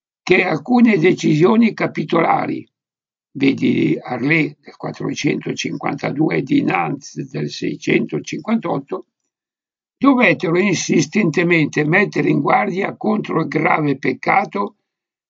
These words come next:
di offrire sacrifici alle piante o alberi. E infatti per l'immaginario celtico ancora più significativo dovette essere il culto degli alberi.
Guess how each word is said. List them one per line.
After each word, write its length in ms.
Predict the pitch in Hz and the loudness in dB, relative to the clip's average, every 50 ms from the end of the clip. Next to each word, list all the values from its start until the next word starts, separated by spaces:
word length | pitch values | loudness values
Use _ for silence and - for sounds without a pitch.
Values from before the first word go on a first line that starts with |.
| _ _ _ | _ _ _
di 100 | 151 190 | 2 4
offrire 500 | 254 226 - - 180 226 202 190 180 156 | 6 6 4 4 4 4 4 4 2 0
sacrifici 720 | - - - 151 143 - 151 - 151 - 185 254 226 - 165 | 0 0 0 -2 0 0 0 0 2 2 0 0 0 0 0
alle 180 | - - 151 | 0 0 0
piante 600 | - - - - - 165 160 - - 196 403 - _ | 0 0 0 0 0 -2 -4 -4 -4 -6 -6 -8 _
o 160 | - 359 - | -6 -4 -4
alberi. 440 | - - 127 127 131 - - 143 - _ _ _ _ _ _ _ _ _ _ _ _ _ _ _ _ _ _ _ _ _ _ | -4 -4 -8 -10 -12 -12 -12 -14 -16 _ _ _ _ _ _ _ _ _ _ _ _ _ _ _ _ _ _ _ _ _ _
E 160 | - 190 214 | 4 8 8
infatti 580 | 226 170 - - - - - - - - 160 - | 8 8 6 2 0 0 -2 -4 -6 -6 -6 -4
per 200 | - 156 165 - | -2 -2 0 2
l'immaginario 1000 | 180 165 139 135 143 143 117 127 131 131 139 151 - 160 151 147 143 - - - | 2 2 2 2 0 -2 -2 -4 -2 -2 0 0 2 2 4 4 4 2 0 -2
celtico 800 | - - - 139 139 156 156 - - 165 - - 175 175 175 - _ _ _ _ _ _ _ _ | -2 0 0 2 2 0 -2 -4 -6 -6 -4 -2 -4 -4 -4 -6 _ _ _ _ _ _ _ _
ancora 500 | - 185 - - - 214 208 190 - 147 | -2 0 0 4 4 4 4 4 2 0
più 180 | 147 185 208 202 | 0 0 0 0
significativo 1040 | - - 165 202 208 160 139 165 214 196 - 208 - - - 220 220 220 220 220 | 0 0 0 0 2 2 2 2 2 2 0 -2 -2 2 6 6 8 8 6 4
dovette 720 | 180 156 165 165 156 156 160 160 151 151 - 175 160 143 143 | 4 2 2 4 4 4 4 4 2 0 0 0 2 2 2
essere 300 | 147 143 - 190 196 196 | 0 0 2 2 2 2
il 80 | 180 | 2
culto 360 | - - 151 151 160 160 165 147 | 0 0 0 0 0 0 0 0
degli 240 | - - - - | 0 0 0 0
alberi. 480 | - - 120 120 120 - - - - - | 0 0 0 0 -2 -4 -6 -8 -10 -14